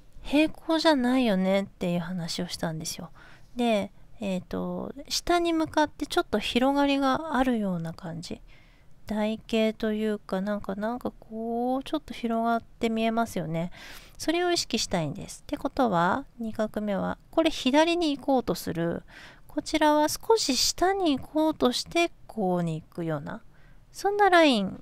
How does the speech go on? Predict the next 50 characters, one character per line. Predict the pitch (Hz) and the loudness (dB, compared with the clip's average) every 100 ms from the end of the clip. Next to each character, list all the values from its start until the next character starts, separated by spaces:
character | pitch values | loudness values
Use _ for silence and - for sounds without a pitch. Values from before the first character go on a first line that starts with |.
| - | -8
に | - 262 - - - - - - - - - - - - - | 0 0 0 -6 -20 -20 -20 -20 -20 -20 -20 -20 -20 -20 -8
見 | 214 226 233 | 0 4 6
え | 226 | 6
る | 180 | 2
と | 156 156 | 0 0
い | 156 | -2
い | |
で | 165 160 | -6 -8
す | - | -4
ね。 | 175 180 180 - - - - - - - - - - - - - - - - - | -2 -2 -4 -16 -20 -20 -20 -20 -16 -18 -18 -20 -20 -20 -20 -18 -16 -18 -18 -2
で、 | 285 | -2
こ | - 254 | 2 2
の | 233 214 | 4 2
右 | 202 202 220 | 2 2 2
側 | 226 233 254 | 4 4 4
の | 262 262 208 | 4 2 0
立 | 202 - - - - | -6 -6 -20 -20 -2
頭 | 220 208 208 | 0 2 2
で | 208 214 | 0 -4
す。 | - | -6
こ | - - 214 220 233 | -12 -8 -4 0 0
う | 240 | 0
し | - | 0
と | 254 214 | 2 4
い | 214 | 2
て、 | - 185 | 0 -2
二 | 202 - 254 | 0 0 0
つ | - 277 | 0 -2
の | 240 - - | -2 -4 -10
こ | - 233 | -10 -6
の | 247 | -6
つ | - 247 | -6 -6
な | 247 240 | -4 0
が | 240 | 0
り | 247 | 0
は、 | 247 247 269 - - - - | 0 0 -4 -12 -20 -20 -12
キ | - 453 | 2 2
ュ | |
ッ | - - | 2 0
て | 247 | 0
く | - 214 | 2 2
る | 196 | 2
の | 175 | 0
と、 | 165 - 202 233 269 - - - - - - - | -4 0 2 2 -2 -12 -20 -20 -20 -20 -20 -2
キ | 466 | 2
ュ | |
ッ | 466 - | 2 2
と | 254 | -2
沿 | - 285 | 0 -2
っ | 285 | -2